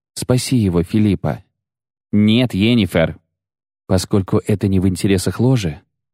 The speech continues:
глаза чародейки полыхнули фиолетовым пламенем. «Ты слышала, Трис, вот она, твоя ложа. Вот оно, её истинное обличье,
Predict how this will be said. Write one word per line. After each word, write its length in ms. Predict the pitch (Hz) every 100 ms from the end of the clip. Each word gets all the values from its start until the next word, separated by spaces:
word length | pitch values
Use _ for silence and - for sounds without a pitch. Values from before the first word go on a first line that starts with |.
| _
глаза 380 | 85 87 85 85
чародейки 580 | - 85 80 85 -
полыхнули 520 | 76 87 87 - 90 85
фиолетовым 580 | - 87 85 90 87
пламенем. 580 | 82 90 82 78 73 73 _ _ _ _ _
«Ты 120 | 147
слышала, 480 | 135 139 131 95 90
Трис, 400 | 92 90 71 - _
вот 320 | 123 139 113
она, 240 | 85 78 - _
твоя 280 | 92 87 87
ложа. 400 | 87 69 62 - _ _ _
Вот 440 | 117 123 180 147
оно, 260 | 131 131 160
её 260 | 113 107
истинное 720 | 117 - 175 139 - 127 127 120
обличье, 640 | 117 151 127 - 85